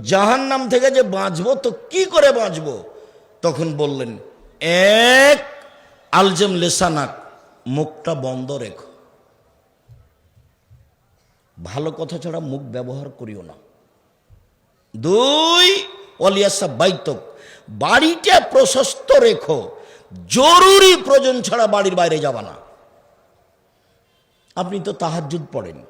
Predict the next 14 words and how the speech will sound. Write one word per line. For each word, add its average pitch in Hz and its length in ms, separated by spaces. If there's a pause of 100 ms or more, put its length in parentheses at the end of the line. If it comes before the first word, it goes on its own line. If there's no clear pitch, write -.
(140)
এশার 147 320
সালাত 156 360
আদায় 151 300
করে 156 140
বাড়ি 139 280
যাওয়ার 143 240
সময় 160 320 (420)
দোকানে 151 420
বসে 147 280
মাথায় 143 340
টুপি 139 260
দিয়ে 139 180
আড্ডা 131 320
পিটেন, 95 320